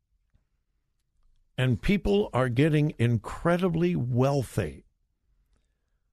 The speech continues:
over permanently scarring individuals simply because they're confused about their gender.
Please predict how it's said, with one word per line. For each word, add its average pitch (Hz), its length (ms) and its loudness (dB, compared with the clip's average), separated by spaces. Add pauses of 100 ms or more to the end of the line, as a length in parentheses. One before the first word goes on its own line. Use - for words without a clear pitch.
(340)
over 120 360 2 (340)
permanently 135 1040 2
scarring 185 1080 0
individuals 139 840 2
simply 285 540 2
because 160 800 -2 (1160)
they're 135 220 4
confused 127 840 2
about 123 260 2
their 127 140 0
gender. 104 500 -2